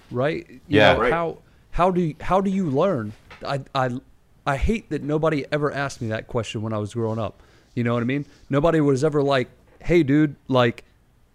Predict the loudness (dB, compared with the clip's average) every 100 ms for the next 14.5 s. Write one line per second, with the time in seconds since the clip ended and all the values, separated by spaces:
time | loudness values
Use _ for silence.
0 | _ -8 2 2 2 2 4 4 2 2
1 | 2 0 -2 -2 -2 -4 -4 -2 -2 -2
2 | 2 4 4 0 -2 -2 0 0 0 0
3 | -2 0 0 0 -4 -4 -2 0 0 -2
4 | -2 -2 -2 0 -2 -2 -12 -14 -2 0
5 | 2 2 4 2 2 -2 0 0 0 -4
6 | -4 -2 -2 -6 -6 -6 -6 -8 -20 -18
7 | -2 2 2 0 -4 -2 -2 -2 -8 -20
8 | -20 -14 -10 -6 -2 -4 -6 _ _ _
9 | -8 -8 _ -4 0 0 0 -2 0 0
10 | 0 -2 -2 -4 -8 _ _ -2 0 0
11 | -2 -6 -4 -2 -2 -4 -6 -4 -4 -4
12 | -10 -8 -4 -4 -4 -2 0 0 0 -4
13 | -6 -20 -12 -4 -2 0 -2 -2 -8 -8
14 | -6 -2 -2 -4 -8